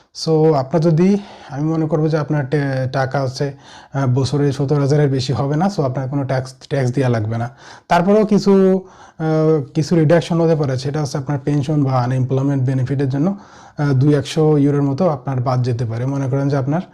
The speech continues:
ষোলো, ষোলোশো ইনকাম হলে আপনার চোদ্দোশোটা, চোদ্দোশো ইউরো থাকলো। So, এখন আপনার যদি চোদ্দোশো ইউরো থাকে, তাহলে হচ্ছে আপনার, আহ, টিউশন ফি মনে করেন যে দশ হাজার আর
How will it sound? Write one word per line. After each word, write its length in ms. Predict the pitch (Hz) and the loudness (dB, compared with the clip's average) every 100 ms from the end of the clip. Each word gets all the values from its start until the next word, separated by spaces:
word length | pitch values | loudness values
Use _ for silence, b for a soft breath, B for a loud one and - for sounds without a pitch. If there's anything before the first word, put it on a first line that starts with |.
| B B B - | B B B 0
ষোলো, 360 | 160 160 147 | 4 4 2
ষোলোশো 360 | 120 160 165 180 | 0 0 2 2
ইনকাম 260 | 170 185 180 | 0 2 2
হলে 260 | 196 139 | 4 2
আপনার 380 | 123 127 139 135 | 0 -2 -4 -2
চোদ্দোশোটা, 560 | 139 135 127 143 131 127 | -2 -2 -2 -2 -4 0
চোদ্দোশো 560 | 143 135 139 135 143 | 0 2 2 2 0
ইউরো 200 | 139 135 | 0 -2
থাকলো। 320 | 127 135 113 | -4 -4 -4
So, 160 | 107 131 120 _ _ _ _ _ _ _ _ - B B B - | -6 -6 -8 _ _ _ _ _ _ _ _ -20 B B B 0
এখন 280 | 156 196 | 2 4
আপনার 240 | 175 170 170 | 4 2 2
যদি 140 | 175 | 2
চোদ্দোশো 420 | 165 156 160 156 | 2 2 2 2
ইউরো 180 | 170 170 | 2 2
থাকে, 300 | - 160 143 | 0 -2 -2
তাহলে 340 | 131 143 156 160 | 0 0 2 2
হচ্ছে 200 | 151 165 | 2 -2
আপনার, 300 | 127 151 175 - B B B B | 0 -2 -2 -6 B B B B
আহ, 100 | 147 | -4
টিউশন 380 | 131 160 135 170 | 0 0 2 2
ফি 60 | 175 | 4
মনে 260 | 165 151 | 2 0
করেন 240 | 143 147 147 | 0 0 2
যে 100 | 147 | 2
দশ 220 | 131 123 | 0 -2
হাজার 260 | 131 139 185 - | -2 -2 -4 -8
আর 400 | 120 117 123 117 | -6 -4 -4 -6